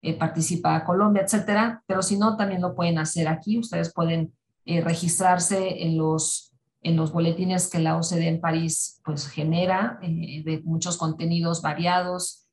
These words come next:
temáticos, etcétera. Así también la, el sitio, eh, una sección para, para ayuda. Como se acuerdan que decía que a este repositorio lo acceden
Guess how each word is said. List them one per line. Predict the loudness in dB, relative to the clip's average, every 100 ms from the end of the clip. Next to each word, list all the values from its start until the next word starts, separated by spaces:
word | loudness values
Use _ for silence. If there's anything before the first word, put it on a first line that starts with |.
| _
temáticos, | 2 4 4 2 -2 -2 -2 -2
etcétera. | -2 -2 2 2 2 -2 -16 _ _ _
Así | 0 2
también | 4 4 6 6 4 2
la, | 0 2 2 0 -4 -8 _
el | -2
sitio, | -2 -4 -2 0 2 0
eh, | 0
una | 0 0 0
sección | 0 0 0 2 4 2 0 -8
para, | -4 -2 -2 -2 -4 -6 -8
para | -4 -2
ayuda. | 2 4 4 2 0
Como | -2 0
se | -2
acuerdan | -2 0 -2 -2
que | -4
decía | -4 -2 -2 -2
que | -4 -4 -2
a | -2
este | -2 -2
repositorio | -4 -4 -6 -4 0 2 2
lo | 2 0
acceden | -4 -4 -2 0 -2